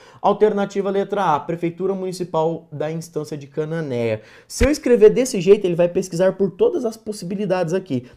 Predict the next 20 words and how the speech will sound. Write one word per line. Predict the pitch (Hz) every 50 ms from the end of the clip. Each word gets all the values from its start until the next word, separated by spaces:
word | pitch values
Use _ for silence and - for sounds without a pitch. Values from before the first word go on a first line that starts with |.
| _ -
Prefeitura | 156 - 165 151 - 170 165
Municipal | 160 156 151 143 - - 156 139
da | 131 139
Instância | 135 135 139 131 127 127
de | 139
Cananéia, | - 135 131 156 180 180 175 165
Prefeitura | 170 156 143 - 143 - 143 135
Municipal | 135 135 127 131 - - 123 120 117
da | 113 113
Instância, | 123 147 147 - - 156 156 147 - -
Prefeitura | - 127 - 135 127 - 131 131
Municipal | 131 127 123 - - 120 110
de | 104
Cananéia, | - 139 147 156 151 147 147 139
Prefeitura | - 139 139 135 127 - 147 135 127
Cananéia, | - 165 - 147 156 151 151 147 143 135
só | - 143
Prefeitura, | 123 139 135 - 165 160 - 165 156 147
só | 147 - 131
Municipal. | 131 131 135 135 143 139 - 165 160 156 156 156 _ _